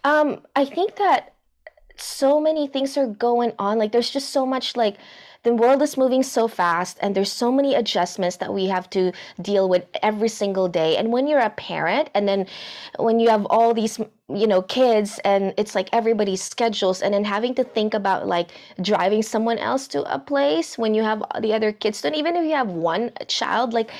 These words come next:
and maybe you have one child, but you're also, like, a career woman, a career parent, you know, that, like, is involved in so many other entrepreneurial <laughs> things. Like, you're just like,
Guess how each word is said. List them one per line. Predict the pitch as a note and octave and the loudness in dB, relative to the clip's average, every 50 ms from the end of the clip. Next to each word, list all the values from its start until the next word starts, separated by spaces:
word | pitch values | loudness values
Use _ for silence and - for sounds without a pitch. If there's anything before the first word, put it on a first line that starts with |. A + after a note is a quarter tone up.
| - - - - - - - - - - - | -16 -16 -18 -18 -18 -18 -18 -20 -14 -8 -2
and | - A3 A3 G#3+ G#3 - | 0 2 2 2 0 0
maybe | - A3 G#3+ A3+ G#3 A3+ A#3 | 2 2 2 2 2 0 0
you | A#3 A3+ A3+ A3 G#3+ - A3+ A#3 | 0 0 0 0 0 2 2 2
have | A3+ A3 G#3 | 2 2 2
one | G#3+ G#3 G#3+ | 0 0 0
child, | - - G#3+ G#3+ | 0 0 -2 0
but | G3 C#3 D3 | 0 0 0
you're | G#3 G3+ - | 2 2 2
also, | B2+ G#3 G#3 - - G#3+ | 2 0 0 0 -2 0
like, | G#3+ G3 F#3+ F#3+ - - - - _ _ - | 0 0 0 -2 -6 -8 -10 -12 _ _ -4
a | F#3 F#3 - _ | -4 -4 -4 _
career | - A3+ A3 G3+ G#3 F#3+ F#3+ F#3+ G3+ | -2 -2 0 2 2 2 2 2 2
woman, | G3+ F#3+ F#3+ F#3+ G3+ G#3 G#3+ | 2 2 0 0 0 0 0
a | - | -2
career | G#3 - G#3+ G#3 G3 F#3+ F#3+ | -4 -4 -2 -2 0 0 0
parent, | F#3+ - - - F#3 F#3 F3+ F#3 G#3 A3+ A#3 - - | -2 -4 -6 -4 -2 -2 0 0 -2 -2 -4 -4 -4
you | G#3+ | -2
know, | G3 F#3+ F#3+ F#3+ G3 | 0 2 2 2 2
that, | F#3+ E3+ - - | 2 0 0 0
like, | - F#3 F3+ E3+ - | -2 -2 -2 0 0
is | - F#3 F3+ - - | -2 -2 -2 -2 -6
involved | G3 F#3 F#3 E3+ E3 D#3+ E3 F3 F#3+ F#3 | -6 -6 -4 0 2 2 2 2 2 -2
in | F#3 | -4
so | F#3 - - F#3+ F#3 | -4 -4 -4 -4 -2
many | F3+ F#3 F3+ - | -2 -2 -4 -2
other | - F3 F3 D#3+ - | -2 -2 -2 -2 -2
entrepreneurial | E3 F3 E3+ - G3 F#3 - G3 F#3 F3+ F3+ F3+ G3 G3+ F#3+ F#3+ | -2 -2 -2 -4 -6 -4 -2 -2 0 0 0 0 2 0 0 0
<laughs> | F#3 - F#3 | -2 -2 -2
things. | F3 F3 G#3 C4 E4+ - | 0 0 0 -2 -2 -2
Like, | - A3+ A3+ A3+ | 0 -2 0 0
you're | - B3+ A3 | 0 -2 0
just | A#3 C4 C#4 C4+ - | 0 -2 -2 -2 -4
like, | - - B3+ C4 | -2 -2 -2 -2